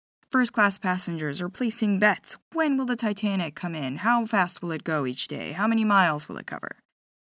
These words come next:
Fast forward to Sunday, April fourteenth. It is eleven forty at night. It's dark. The sea is, as Second Officer Lightoller said,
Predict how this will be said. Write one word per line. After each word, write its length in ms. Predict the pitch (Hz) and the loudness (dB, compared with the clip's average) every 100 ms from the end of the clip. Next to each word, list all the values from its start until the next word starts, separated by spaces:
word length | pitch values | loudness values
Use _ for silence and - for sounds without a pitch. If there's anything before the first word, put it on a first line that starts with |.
| _ 214 | _ 0
Fast 220 | 226 - | 0 0
forward 420 | 196 185 123 151 - _ | 0 0 -2 -4 -10 _
to 120 | - 180 | -6 -6
Sunday, 720 | - 233 190 143 50 185 - _ _ _ _ _ _ _ - | -2 -2 -2 -6 -6 -12 -16 _ _ _ _ _ _ _ -4
April 260 | 156 151 | -4 -4
fourteenth. 640 | 156 - 151 - - - _ _ _ _ _ _ _ - | -8 -4 -6 -6 -10 -14 _ _ _ _ _ _ _ 0
It 120 | 190 | 2
is 280 | 175 165 - | 2 -2 -4
eleven 380 | 180 180 190 226 | 0 2 4 2
forty 640 | - 196 185 135 123 - _ _ - | 2 0 0 0 -2 -8 _ _ -2
at 160 | 165 | 0
night. 300 | - 147 135 - _ _ _ _ _ _ _ - | 0 -2 -4 -8 _ _ _ _ _ _ _ -10
It's 240 | 151 - | -6 -6
dark. 420 | - 175 185 220 - | 0 4 4 2 -6
The 100 | - | -8
sea 520 | 165 - 208 208 208 - | -6 0 2 2 0 -2
is, 520 | 170 160 160 175 - - _ _ _ _ - | -2 -2 -2 -4 -4 -8 _ _ _ _ -2
as 420 | 180 175 - - _ _ - | 0 2 0 -4 _ _ -8
Second 380 | - 202 208 | -2 0 0
Officer 380 | - 185 - 185 | 0 -2 -2 -4
Lightoller 520 | 170 160 - 156 156 | -2 -4 -6 -6 -6
said, 340 | 151 139 - | -6 -6 -8